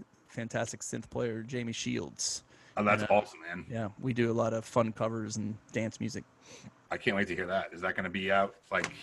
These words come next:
Speaker 2: anytime soon or no?
Speaker 1: You know, we're n-, we have not released anything. We've always
Speaker 2: Yeah.
Speaker 1: just played festivals, after parties, after shows, our
Speaker 2: Sure.
Speaker 1: own shows when, when people have had time off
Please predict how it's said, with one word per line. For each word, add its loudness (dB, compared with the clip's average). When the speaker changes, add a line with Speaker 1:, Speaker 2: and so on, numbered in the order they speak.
Speaker 2:
anytime 0
soon -2
or -4
no? -4
Speaker 1:
You 8
know, 12
we're 10
n-, 4
we 6
have 8
not 8
released 4
anything. 2
We've 6
always 8
Speaker 2:
Yeah. 4
Speaker 1:
just 2
played 4
festivals, 4
after 4
parties, 6
after 4
shows, 4
our 4
Speaker 2:
Sure. 4
Speaker 1:
own 2
shows 2
when, 0
when 2
people 4
have 2
had 2
time 2
off 0